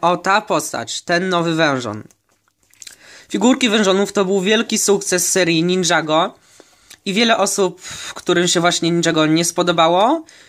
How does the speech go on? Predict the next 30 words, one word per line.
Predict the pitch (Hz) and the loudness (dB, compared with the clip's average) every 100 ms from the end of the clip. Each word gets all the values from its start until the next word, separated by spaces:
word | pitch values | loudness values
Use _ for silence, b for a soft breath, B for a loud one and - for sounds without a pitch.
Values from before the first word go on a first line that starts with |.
| - | -4
jednak | 233 247 | -2 0
je | 269 | 0
właśnie | 226 240 254 233 | 2 2 0 0
polubili | 254 240 214 226 170 202 | 2 2 2 0 2 2
właśnie | 196 196 190 | 0 0 -2
dla | 175 202 | -2 -2
figurek | 208 196 190 185 | -2 -2 0 0
wężonów. | 190 180 170 131 - | -2 0 0 -2 -6
Ciekawi | 165 202 185 170 | -6 -2 -2 0
mnie, | 165 147 139 | 0 0 -2
z | |
jakiego | 143 - 165 156 | -4 -4 -4 0
plemienia | 185 180 180 147 | 2 2 2 2
jest | 135 131 - - - B B B - | 0 -2 -4 -8 -14 B B B -2
ten | 151 151 | 0 4
wężon. | 147 143 165 196 | 4 4 2 2
Ja | 226 | 2
myślę, | 233 208 208 185 | 2 0 2 2
że | 165 | 2
z | 156 | 0
jadozębów. | 147 165 156 156 131 107 - - B B B B B B B - | 0 2 2 2 0 -4 -12 -20 B B B B B B B -2
Ninja | 233 220 214 | 2 4 4
są | 202 202 185 180 | 2 0 0 0
tutaj | 185 165 156 156 | 2 2 2 2
w | |
nowych | 180 190 170 | 0 0 0
kostiumach, | 170 160 170 160 160 165 | -2 -2 0 2 2 0
będącym | 170 165 170 165 156 - 160 | 0 2 2 0 0 2 2
jednym | 151 151 160 151 | 4 4 2 2
jednak | 147 151 147 143 - | 2 0 0 -2 -4